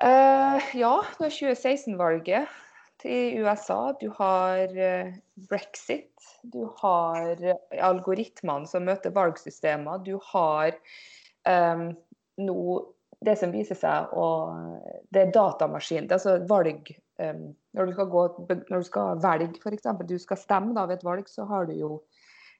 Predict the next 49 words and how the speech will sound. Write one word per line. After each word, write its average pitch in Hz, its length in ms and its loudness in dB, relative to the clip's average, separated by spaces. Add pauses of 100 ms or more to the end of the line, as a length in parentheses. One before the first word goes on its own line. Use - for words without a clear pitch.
eh, 180 220 0
du 175 100 -4
gjør 196 140 6
det - 100 -2
ikke - 100 -10
med 160 140 -8
papir 156 440 -6
lenger 208 320 -2
i 214 100 0
U 185 80 0
S 185 180 -6
A 151 120 -2
blant 160 260 -10
annet, 208 260 -6
du 175 80 -8
gjør 180 280 0
det 143 180 -10
med, 156 280 -20
ved 165 260 -12
hjelp 165 380 -2
av 151 240 -4
sånne 175 280 -8
små 170 320 -2
datamaskiner 151 680 -2
som 175 200 -8
egentlig 185 480 0
ikke 170 100 -4
skal 147 140 -4
være 147 160 -4
koblet 170 480 -4
på, 147 240 -6 (600)
ehm, 151 840 -4 (200)
eh, - 340 -14
på 185 140 4
nettet, - 560 -2 (300)
men 190 120 2
du 190 80 2
kan 196 260 2
legge 202 320 0
inn 135 80 -6
sånne 165 280 -4
bugs 143 360 -2
i 165 40 -4
systemene 156 640 -4
som 180 180 -2
gjør 139 360 0
at 147 140 -4
hvis 165 220 -10
du, 151 340 0